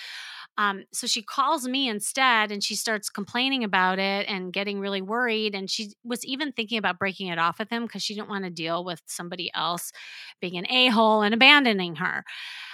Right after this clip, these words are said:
And I said, "Well, instead of sitting there wr-, wringing your hands in anxiety, wondering about why he didn't text you when, y-, you know, you wanted him to and say the things you wanted him to,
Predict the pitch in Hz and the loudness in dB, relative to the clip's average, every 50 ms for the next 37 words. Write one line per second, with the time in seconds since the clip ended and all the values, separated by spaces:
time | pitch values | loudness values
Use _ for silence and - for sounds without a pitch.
0 | - - - - - - - 285 294 294 302 - 339 294 311 269 262 277 - - | -14 -16 -16 -18 -8 -4 0 2 2 2 2 0 -2 -4 -4 -4 -2 -2 -2 0
1 | - 320 330 359 427 427 381 - - - - 320 320 330 320 311 302 233 214 202 | 2 4 4 4 4 0 0 0 -2 0 2 4 6 6 6 4 4 2 4 4
2 | 196 190 190 196 190 202 - - 233 208 - _ - 240 226 233 240 262 277 294 | 4 4 2 2 0 -4 -8 -8 -10 -10 -10 _ -10 -6 -4 -2 -2 0 0 0
3 | 302 311 302 302 302 294 285 285 277 277 262 247 220 202 196 190 190 190 190 190 | 2 2 2 2 2 2 4 4 4 4 6 6 6 6 6 6 6 6 4 2
4 | 202 208 214 202 - - 214 208 202 196 202 196 165 185 190 190 208 226 247 240 | 2 0 0 -2 -4 -4 -2 -2 -2 -2 -2 -2 2 4 6 6 6 6 6 4
5 | 226 208 196 190 190 190 185 190 190 196 214 233 240 233 226 220 208 190 175 190 | 4 2 0 0 0 -2 -2 0 0 0 2 2 2 2 2 2 0 2 2 2
6 | 180 175 175 208 196 185 185 190 202 208 - - 226 190 170 208 185 190 185 185 | 4 2 0 0 0 0 0 2 0 0 -2 -4 -6 -4 -4 -4 -4 -4 -6 -8
7 | - _ _ - - - 208 185 - - - - - 175 165 170 170 175 185 190 | -10 _ _ -8 -6 -4 -4 -4 -4 -6 -6 -6 -4 -2 -2 -2 -2 -2 -4 -4
8 | 175 175 180 180 - - - 123 117 - _ - 208 180 165 160 165 175 190 190 | -4 -4 -6 -6 -8 -12 -16 -20 -20 -20 _ -10 -8 -8 -6 -6 -8 -8 -8 -8
9 | 196 196 180 175 165 185 214 220 220 208 190 208 202 196 - - 208 185 185 190 | -8 -8 -6 -6 -4 -2 0 0 0 0 -2 -4 -4 -4 -4 -4 -4 -4 -4 -4
10 | 196 190 175 165 - - 190 185 190 175 - 185 180 180 170 - 180 185 185 208 | -6 -6 -8 -8 -8 -6 -6 -6 -6 -8 -8 -8 -8 -8 -8 -8 -8 -4 -2 -2
11 | 233 254 233 196 180 170 180 180 | 0 0 -2 -2 -4 -6 -6 -8